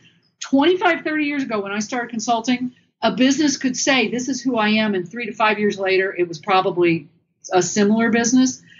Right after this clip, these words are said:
That is not true anymore. What the business was six months ago may or may not be valid now. So everything you have ingrained in you as from you've paid attention to, to know it's true,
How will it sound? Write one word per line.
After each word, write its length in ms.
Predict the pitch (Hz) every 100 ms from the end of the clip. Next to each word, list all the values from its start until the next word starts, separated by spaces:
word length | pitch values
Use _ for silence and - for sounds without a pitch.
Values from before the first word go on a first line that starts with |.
| _ -
That 200 | 294 381
is 120 | 262
not 240 | 294 302
true 320 | - 294 311 202
anymore. 400 | 156 143 - - _ _ _ _ _ _ _ _ _ _ _ _ _ -
What 160 | 311 -
the 180 | - 320
business 300 | 370 359 285
was 280 | 285 285 269
six 220 | 320 - 285
months 280 | 285 302
ago 460 | 320 294 294 294 - 247
may 280 | 262 302
or 60 | 302
may 160 | 277 294
not 160 | 285
be 120 | 247
valid 360 | 208 190 226 156
now. 140 | 135 - _ _ _ _ _ _ _ _ _ _ _ _ _
So 300 | - 294 269 - _ _ -
everything 520 | 294 349 359 330 285
you 180 | 277 269
have 240 | 254 269
ingrained 580 | 262 220 208 233 285 311
in 140 | 262 233
you 220 | 226 220
as 180 | 185 185 -
from 240 | 226 196
you've 280 | 190 226 -
paid 260 | - 294 269
attention 460 | - 262 254 254 226
to, 160 | 247
to 120 | 208
know 340 | 175 190 240 277
it's 160 | 254
true, 460 | - 233 247 311 302